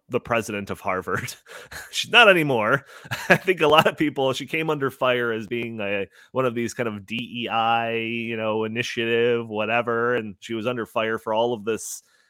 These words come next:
uh, uh, accusations of plagiarism and all this sorts of different stuff.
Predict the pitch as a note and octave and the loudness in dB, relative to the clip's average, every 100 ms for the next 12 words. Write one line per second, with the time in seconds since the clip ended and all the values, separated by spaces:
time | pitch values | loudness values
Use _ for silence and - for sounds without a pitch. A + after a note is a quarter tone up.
0 | - A2 G#2 G2 F#2+ E2 F2+ F2+ B2+ B2+ | -6 -2 0 2 0 -2 -4 -2 0 0
1 | A#2 G2+ A#2+ B2 A2+ B2 A#2+ B2 A#2 G2 | -2 -2 -2 0 -2 -4 -4 -6 -8 -10
2 | - C3+ C#3 C3+ C3 C3 B2+ C3 B2+ B2+ | -8 -2 -2 -2 -2 -2 -2 -2 -2 -2
3 | A2+ B2+ F#3 E3 D3 B2+ - - C3+ - | -4 0 2 2 0 -4 -6 -2 -2 -2
4 | A#2 A#2 A#2 G#2 F#2 - _ - G2+ G2+ | -6 -6 -6 -10 -14 -20 _ -6 -2 -4